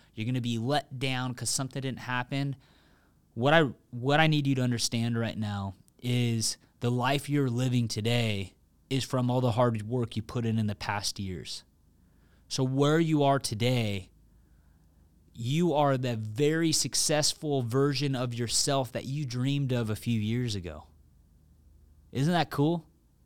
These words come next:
Have you ever thought of that? The life that you're living today, you've dreamed of having this life. You visioned that. That's why you're here today.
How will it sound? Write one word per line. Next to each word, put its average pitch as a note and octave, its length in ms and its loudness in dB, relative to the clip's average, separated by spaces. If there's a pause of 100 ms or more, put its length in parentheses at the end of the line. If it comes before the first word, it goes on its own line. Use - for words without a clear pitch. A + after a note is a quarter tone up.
(840)
Have C3+ 100 -2
you D#3 120 4
ever D3+ 100 2
thought C#3 280 6
of E3+ 80 2
that? F#3+ 300 4 (800)
The A#2+ 80 0
life E3 340 4
that C3+ 200 0
you're E3+ 200 2
living E3 280 2
today, C#3 220 -2
you've D3+ 280 -2
dreamed D#3+ 360 0
of B2+ 100 -2
having D3+ 360 6
this C#3 200 -2
life. B2+ 340 -2
You D#3+ 160 0
visioned C#3+ 400 2
that. G2 160 -2
That's C3+ 240 -2
why F3 120 4
you're C#3 180 2
here F#3 280 -2
today. - 400 -4